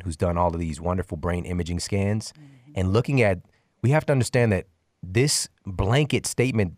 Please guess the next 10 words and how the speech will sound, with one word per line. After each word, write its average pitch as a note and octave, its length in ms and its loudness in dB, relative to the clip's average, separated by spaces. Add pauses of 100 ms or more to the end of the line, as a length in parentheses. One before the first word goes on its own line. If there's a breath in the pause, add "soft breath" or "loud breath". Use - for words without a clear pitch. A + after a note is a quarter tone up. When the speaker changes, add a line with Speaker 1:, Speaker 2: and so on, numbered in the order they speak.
Speaker 1:
or G2 80 2
blanket G#2 400 2
term B2+ 300 2
that G2+ 100 4
we F2 100 0
use, D2+ 520 -2
A A2+ 100 2
D G#2 160 0
H F2 260 -2
D, G2+ 360 2